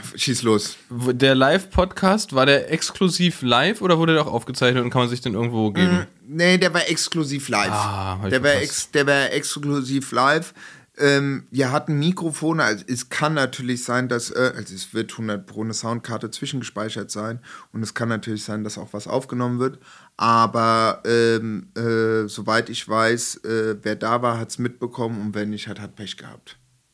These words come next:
Speaker 1: So.
Speaker 2: Ja. Ja
Speaker 1: Bis
Speaker 2: gut,
Speaker 1: zum
Speaker 2: aber ist ja
Speaker 1: Thema.
Speaker 2: auch gut.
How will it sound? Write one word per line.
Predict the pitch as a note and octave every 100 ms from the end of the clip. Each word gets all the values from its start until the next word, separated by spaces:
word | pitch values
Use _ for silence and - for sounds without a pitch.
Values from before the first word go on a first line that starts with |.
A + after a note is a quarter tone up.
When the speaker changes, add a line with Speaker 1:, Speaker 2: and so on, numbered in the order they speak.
| _
Speaker 1:
So. | - E2+ F2 _ _ _ _ _ _
Speaker 2:
Ja. | G#2 F#2+ - _ _ _ - - - _ _ _ _ _ -
Ja | E3
Speaker 1:
Bis |
Speaker 2:
gut, | C3
Speaker 1:
zum | G2+
Speaker 2:
aber | A2 A#2+
ist | G#2+
ja |
Speaker 1:
Thema. | C#3 A#2
Speaker 2:
auch |
gut. | A2+ F#2+